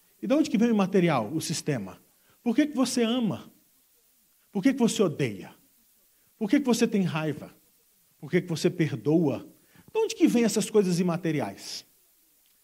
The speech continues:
Senta e espera, bilhões de anos, fruto do acaso. Então, se a partir dessa primeira tese, de uma história que eu e você, a gente faz parte, você pode crer que veio do acaso. É uma teoria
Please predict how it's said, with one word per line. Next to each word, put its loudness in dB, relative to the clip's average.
Senta -4
e 2
espera, -4
bilhões 2
de 0
anos, -6
fruto 2
do 2
acaso. -4
Então, 0
se 4
a 8
partir 0
dessa -2
primeira -2
tese, 0
de -8
uma -2
história 0
que -4
eu 2
e 0
você, -2
a 4
gente 2
faz -4
parte, -10
você -10
pode -4
crer 0
que 0
veio 4
do 0
acaso. -4
É -4
uma 2
teoria 4